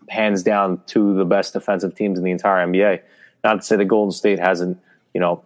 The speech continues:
had some defensive, you know, wins in terms of performances where you look at guys like Draymond Green, you look at guys like Andrew Wiggins, who, yes, Luka Doncic was killing him, but for Luka Doncic as performances,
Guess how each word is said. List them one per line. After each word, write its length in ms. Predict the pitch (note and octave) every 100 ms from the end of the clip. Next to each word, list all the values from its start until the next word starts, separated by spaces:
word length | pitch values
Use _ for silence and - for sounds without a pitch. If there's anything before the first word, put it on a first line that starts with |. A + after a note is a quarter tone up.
| _
had 200 | F#2+ F#2+
some 200 | - F#2
defensive, 580 | F#2 G#2 F#2+ - F2+ E2
you 80 | G#2
know, 80 | F2+
wins 480 | E2+ F#2 G#2 G2 F2+
in 120 | F2
terms 280 | G2 F#2+ F2
of 180 | E2 - _ _ _
performances 600 | A2+ B2 G2+ F#2 - F2
where 100 | F#2
you 100 | F2+
look 160 | F2+ F2
at 80 |
guys 240 | F2+ F#2 F2+
like 140 | F2+
Draymond 360 | F#2+ F#2+ F2 F2+
Green, 240 | F2+ F2+
you 60 | F2+
look 140 | F#2
at 100 | G2
guys 240 | F#2+ F#2 G2
like 160 | F#2 -
Andrew 240 | F#2+ F#2
Wiggins, 340 | F2+ F#2 F2+
who, 180 | - F2+ - - _ _ A#2+
yes, 480 | B2 A#2+ G2+ - - _ _ -
Luka 240 | A2 A2
Doncic 520 | G#2 G2+ G2+ G#2 F2
was 340 | G2 F2+ E2 - _ _ _
killing 400 | - F3 D3 F#2+
him, 260 | E2 F#2 F2+
but 280 | F#2+ G2 - - -
for 300 | - G2+ G2 - _
Luka 240 | C#3 A2+
Doncic 460 | G2+ A2+ A2+ G2 F2+ - -
as 220 | A2 -
performances, 800 | - F#2+ C3 B2+ G#2+ G#2+ G2